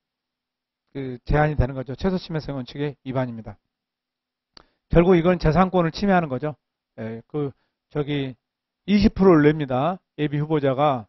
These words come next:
예, 이제 본 기탁금의 이십 프로를 내고 시작하는데 공천을 추-, 신청했는데 못 받았다 그러면은 굉장히 이거는, 예, 그 중대한 사유, <clears throat> 객관적 예외적인 사유가 됩니다. 그래서 이 사건의 경우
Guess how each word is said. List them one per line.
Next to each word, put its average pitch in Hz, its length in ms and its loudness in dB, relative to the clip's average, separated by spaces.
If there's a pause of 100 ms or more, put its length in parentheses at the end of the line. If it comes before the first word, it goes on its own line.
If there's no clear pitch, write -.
(420)
예, 117 300 -8 (100)
이제 120 220 -8 (100)
본 151 440 -6 (500)
기탁금의 151 640 -2
이십 160 220 -8
프로를 143 400 0
내고 147 300 2
시작하는데 147 760 -4 (360)
공천을 165 580 -2
추-, - 160 -20 (200)
신청했는데 175 520 -4
못 139 140 -2
받았다 147 280 0
그러면은 139 360 -4 (300)
굉장히 147 380 -2
이거는, 143 340 -6 (480)
예, 117 400 -6
그 127 180 -10 (300)
중대한 175 380 0
사유, 147 320 0 (140)
<clears throat> - 500 -4
객관적 165 440 4
예외적인 147 380 2
사유가 151 300 0
됩니다. 113 400 -8
그래서 143 140 -6
이 143 100 0
사건의 175 380 2
경우 147 320 -2